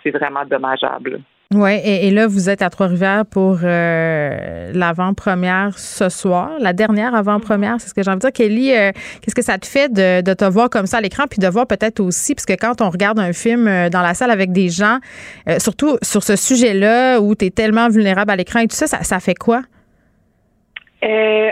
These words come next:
Speaker 3: <clears throat> ben, moi, ce que j'ai fait, tu sais, ça n'égalera jamais à ce que les filles vivent dans la vie.
Speaker 2: Ouais.
Speaker 3: Donc ça, je suis consciente de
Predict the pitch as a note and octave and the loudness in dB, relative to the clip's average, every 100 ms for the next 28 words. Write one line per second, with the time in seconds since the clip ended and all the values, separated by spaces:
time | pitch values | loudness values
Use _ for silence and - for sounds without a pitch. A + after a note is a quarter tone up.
0 | - - E4 D4 A#3 A3+ A3+ A#3 A3+ B3+ | -4 -2 0 0 -2 -4 -4 -2 -2 -4
1 | - A#3 G#3 G3+ - - A3+ B3+ - - | -6 -4 -4 -6 -6 0 0 0 -4 -6
2 | A3+ G#3+ G3+ G3+ G3+ G3 F#3+ G3+ G3+ G#3 | -4 -2 -2 0 0 0 -4 -6 -2 -2
3 | G3 G3 G3 G3+ A3 - G3+ - G3+ G3 | -2 -2 -2 -2 -4 -4 -10 -6 -2 0
4 | F#3+ F#3+ F#3+ F#3+ - G#3 F#3+ G#3+ G#3+ G3+ | 0 -4 -4 -4 -2 -2 0 0 0 -2
5 | G3 F#3 F3+ F3+ _ G3+ B3 - - - | -2 0 -2 -4 _ -6 -6 -8 -10 -2
6 | F#3+ F#3 - G3+ - A3+ B3 G#3+ G#3+ G#3 | 0 0 -2 -2 0 0 -2 -4 -4 -2
7 | A3 A3 G#3 | 0 2 2